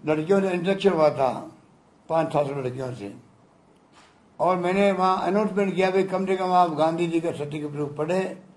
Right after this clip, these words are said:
और मैं उपलब्ध करवाऊँगा आपको।" मैंने वहाँ सबको, तमाम student को, जिनको वादा मैंने किया था,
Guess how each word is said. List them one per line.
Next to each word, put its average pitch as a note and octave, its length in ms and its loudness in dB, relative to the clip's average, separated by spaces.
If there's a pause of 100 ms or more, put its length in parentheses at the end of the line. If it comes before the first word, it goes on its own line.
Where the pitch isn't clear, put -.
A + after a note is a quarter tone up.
(320)
और D3+ 100 -8
मैं F3 240 0 (300)
उपलब्ध E3 400 -8
करवाऊँगा D3 400 0
आपको।" C3+ 400 -4 (840)
मैंने D3 220 -2
वहाँ D#3 440 0
सबको, D3 340 -6 (1000)
तमाम F#3+ 480 0 (180)
student D3+ 460 -4
को, D3+ 120 -6
जिनको D3 280 -8
वादा C#3+ 260 -6
मैंने C#3 260 -8
किया C#3 240 -10
था, C#3+ 60 -6